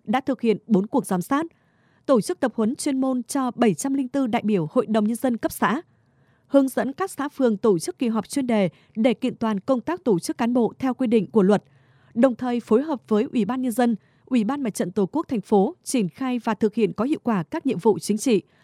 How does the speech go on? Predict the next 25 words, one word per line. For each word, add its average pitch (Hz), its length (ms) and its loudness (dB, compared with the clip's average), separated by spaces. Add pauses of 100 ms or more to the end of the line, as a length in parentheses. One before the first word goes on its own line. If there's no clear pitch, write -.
(320)
Trong 320 220 0
đó, 226 260 -2 (100)
tích 370 160 -2
cực 262 180 2
tham 269 160 -4
gia 254 260 -4
các 349 220 -6
cuộc 247 100 2
họp 208 340 -4
của 214 280 2
Ủy 208 120 0
ban 254 140 -2
Nhân 262 100 -4
dân 247 180 -2
thành 220 160 -2
phố, 202 300 2 (380)
tham 311 160 -2
dự 254 200 2
các 330 220 -4
chương 285 160 -4
trình 220 260 0
tiếp 320 180 -4
xúc - 220 -4
cử 196 100 4
tri, 233 280 0